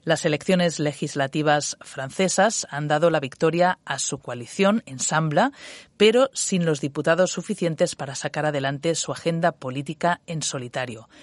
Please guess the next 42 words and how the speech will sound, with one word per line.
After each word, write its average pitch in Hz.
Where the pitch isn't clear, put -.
Por 175
eso 180
Macron 185
se -
verá 143
obligado 151
a -
pactar -
para 143
gobernar, 131
ya 156
que -
obtuvo 208
doscientos 165
cuarenta 139
y 131
cinco 170
escaños, 156
cuarenta 131
y 127
cuatro 185
por 147
debajo 151
de 170
la 143
mayoría 131
absoluta. 127
En 175
Francia, 214
la 156
oposición 151
la 165
encabezará 147
la 147
izquierda 160
aglutinada 151
bajo 143
el 135
liderazgo 156
de 151
Jean-Luc 139
Mélenchon, 165